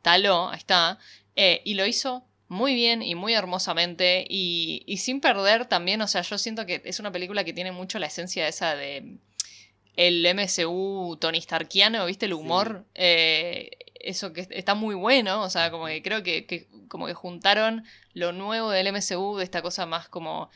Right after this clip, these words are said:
Speaker 1: más mística, más, eh, más flashera en el sentido de efectos especiales y todo eso, eh, y quizás más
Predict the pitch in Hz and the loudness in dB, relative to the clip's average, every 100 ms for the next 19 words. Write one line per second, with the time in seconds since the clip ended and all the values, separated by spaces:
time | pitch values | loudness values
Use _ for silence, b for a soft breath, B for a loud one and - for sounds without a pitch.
0 | B B - 156 185 180 - 170 165 160 | B B -12 -10 -8 -10 -10 0 0 0
1 | 165 165 - - - 175 160 - - - | -2 -2 -4 -4 -6 -6 -4 -6 -8 -12
2 | 170 165 - - 175 - - 185 170 160 | -6 -6 -6 -10 -6 -6 -2 0 0 -2
3 | 160 175 170 165 170 160 160 165 180 156 | -10 -8 -8 -8 -12 -12 -10 -6 -6 -8
4 | 156 175 185 190 B B B B _ - | -6 -4 -4 -6 B B B B _ 2
5 | 180 160 151 147 - - - 175 160 165 | 6 6 4 0 -4 -8 -8 -10 -10 -8
6 | - 165 170 170 156 - | -4 -4 -4 -6 -6 -10